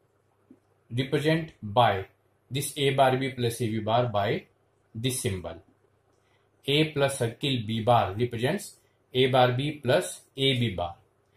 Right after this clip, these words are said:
And the whole circuit, in short, we can represent. Suppose these are two inputs, A and B. This is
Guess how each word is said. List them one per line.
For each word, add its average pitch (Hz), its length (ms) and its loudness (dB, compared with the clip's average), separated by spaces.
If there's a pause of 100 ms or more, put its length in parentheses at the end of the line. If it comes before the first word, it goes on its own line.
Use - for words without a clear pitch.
(300)
And 160 180 0
the 165 80 2
whole 208 360 0
circuit, 202 460 0 (520)
in 160 180 0
short, 190 400 -2
we 147 160 -6
can 143 240 -4
represent. 135 460 -4 (680)
Suppose 139 500 0
these 135 180 -2
are 131 260 -2
two 160 80 -2
inputs, 156 640 -2
A 131 260 4
and 113 300 0
B. 131 300 -4 (1500)
This 120 300 -2
is 170 220 0